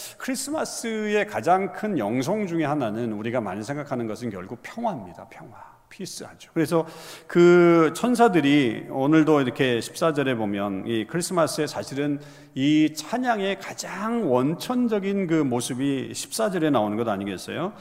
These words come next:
"지극히 높은 곳에서는 하나님께 영광이요, 땅에서는 하나님이 기뻐하신 사람들 중에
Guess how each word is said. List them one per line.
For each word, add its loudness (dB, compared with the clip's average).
"지극히 -2
높은 0
곳에서는 -2
하나님께 -2
영광이요, -2
땅에서는 0
하나님이 0
기뻐하신 -4
사람들 -4
중에 -6